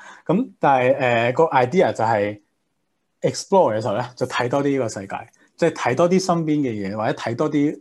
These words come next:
周圍嘅論文出緊啲乜嘢，研究，即係認識多少少個 field。而 exploitation 咧，就係，好啦，我而家學晒啲咁嘅知識啦，或者我有咁嘅，你真係坐低正正經，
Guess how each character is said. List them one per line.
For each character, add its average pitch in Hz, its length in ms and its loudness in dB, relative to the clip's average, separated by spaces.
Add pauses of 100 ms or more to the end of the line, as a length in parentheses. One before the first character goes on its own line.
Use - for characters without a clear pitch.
周 170 200 2
圍 104 160 -2
嘅 - 20 -8
論 101 160 -6
文 98 100 -6
出 - 120 -8
緊 113 120 -8
啲 117 100 -6
乜 117 100 -6
嘢， 87 300 -12 (100)
研 117 200 -6
究， 139 180 0 (200)
即 214 80 -2
係 170 140 2
認 123 60 -6
識 165 100 0
多 156 140 0
少 143 120 -4
少 120 120 -4
個 107 100 -8
field。 - 220 -8 (400)
而 120 60 -2 (220)
exploitation 196 600 0
咧， 131 200 -6
就 139 120 0
係， 101 300 0 (320)
好 160 100 2
啦， - 180 2
我 143 100 -4
而 120 60 -2
家 151 80 0
學 135 140 0
晒 120 180 -6
啲 127 120 -2
咁 120 40 -4
嘅 113 80 -8
知 101 160 -8
識 110 120 -8
啦， 92 180 -10
或 110 80 -8
者 151 100 -6
我 147 100 -2
有 113 60 -4
咁 107 100 -6
嘅， 107 260 -10
你 131 80 -4
真 214 140 2
係 185 80 0
坐 - 280 -8
低 123 160 -4
正 117 180 -10
正 101 120 -10
經， 113 260 -12